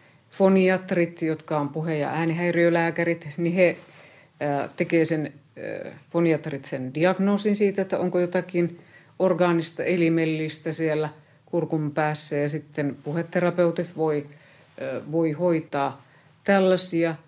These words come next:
Ja puhetekniikan opettajat sitten, äh,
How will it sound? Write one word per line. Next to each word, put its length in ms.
Ja 60
puhetekniikan 720
opettajat 640
sitten, 520
äh, 320